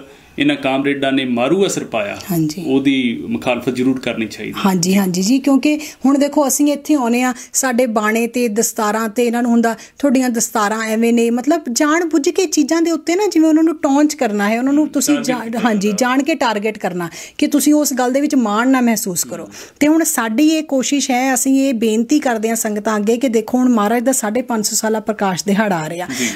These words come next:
Speaker 2: ਅਸੀਂ ਚਾਹੁੰਦੇ ਹਾਂ ਕਿ ਮਹਾਰਾਜ ਦੇ ਇਸ ਪ੍ਰਕਾਸ਼ ਦਿਹਾੜੇ ਤੇ ਸਾਡੇ department ਦੀ ਓਵਰਹੌਲਿੰਗ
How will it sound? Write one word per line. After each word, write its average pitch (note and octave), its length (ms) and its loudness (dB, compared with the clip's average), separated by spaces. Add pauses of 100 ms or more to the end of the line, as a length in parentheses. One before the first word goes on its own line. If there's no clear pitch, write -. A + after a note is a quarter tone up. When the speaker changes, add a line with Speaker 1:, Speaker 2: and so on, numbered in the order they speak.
(140)
Speaker 2:
ਅਸੀਂ D#4 180 2
ਚਾਹੁੰਦੇ C#4+ 380 2
ਹਾਂ C#4 120 2
ਕਿ D4 140 0
ਮਹਾਰਾਜ B3 380 2
ਦੇ B3+ 160 0
ਇਸ A#3+ 140 -2
ਪ੍ਰਕਾਸ਼ A3 480 -4
ਦਿਹਾੜੇ A#3 380 0
ਤੇ B3 160 -2
ਸਾਡੇ A3+ 280 -2
department G#3+ 640 0
ਦੀ C4 200 2
ਓਵਰਹੌਲਿੰਗ A3 640 0